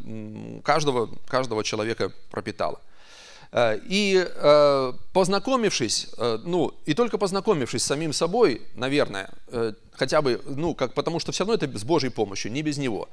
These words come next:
Для этого действует и совесть, для этого действуют обстоятельства, для этого действуют заповеди, закон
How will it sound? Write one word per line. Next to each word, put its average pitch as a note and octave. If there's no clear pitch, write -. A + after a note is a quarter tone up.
Для D3+
этого G#3
действует C3
и C#3
совесть, G#3
для D#3+
этого D#3
действуют B2
обстоятельства, E3+
для D3+
этого F3
действуют A#2
заповеди, F3+
закон D#3